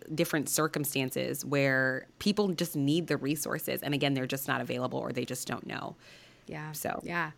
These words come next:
Speaker 2: We have
Speaker 1: yeah.
Speaker 2: a future episode coming up with Sharon McMahon of Sharon Says So, and also one with Danielle Koch, Oh Happy Danny, both episodes. I,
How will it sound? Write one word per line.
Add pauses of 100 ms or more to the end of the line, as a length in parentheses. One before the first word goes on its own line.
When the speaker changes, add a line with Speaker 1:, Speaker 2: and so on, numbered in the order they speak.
(120)
Speaker 2:
We
have
Speaker 1:
yeah.
Speaker 2:
a
future
episode
coming
up
with
Sharon
McMahon
of
Sharon
Says
So,
and
also
one
with
Danielle
Koch,
Oh
Happy
Danny,
both
episodes.
I,